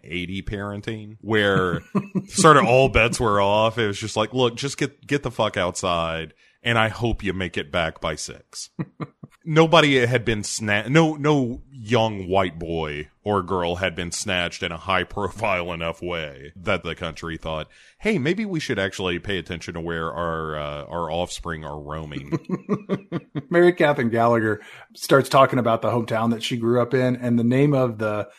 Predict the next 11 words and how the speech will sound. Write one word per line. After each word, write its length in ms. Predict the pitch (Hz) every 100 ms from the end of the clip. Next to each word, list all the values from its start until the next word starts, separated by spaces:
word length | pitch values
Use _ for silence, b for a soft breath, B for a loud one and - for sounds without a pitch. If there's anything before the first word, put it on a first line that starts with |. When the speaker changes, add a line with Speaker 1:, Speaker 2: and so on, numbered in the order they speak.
| b
Speaker 2:
city 420 | - - 180 180 131
that 180 | 110 107
she 460 | - 110 110 110 -
is, 460 | 107 104 104 104
uh, 360 | 107 101 101 101 - -
uh, 120 | 107
residing 640 | 107 113 104 113 117 104
in 280 | 98 95 95 _ _ _
is 240 | 110 107 98
Besame 440 | 107 104 120 107
Heights, 460 | 95 107 120 -